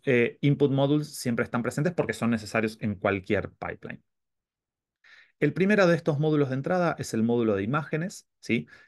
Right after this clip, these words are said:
Que, eh, se ve de esta manera. Y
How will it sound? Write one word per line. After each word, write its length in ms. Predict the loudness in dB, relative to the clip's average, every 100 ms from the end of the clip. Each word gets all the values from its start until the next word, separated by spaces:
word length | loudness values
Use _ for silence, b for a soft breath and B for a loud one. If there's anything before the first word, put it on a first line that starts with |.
| B
Que, 240 | -2 -2 -4 _ _ -2
eh, 520 | 0 2 0 -2 -4
se 240 | -10 -2 2
ve 120 | 2
de 80 | 2
esta 180 | 0
manera. 400 | 0 2 2 2 b b b _
Y 320 | -2 0 -2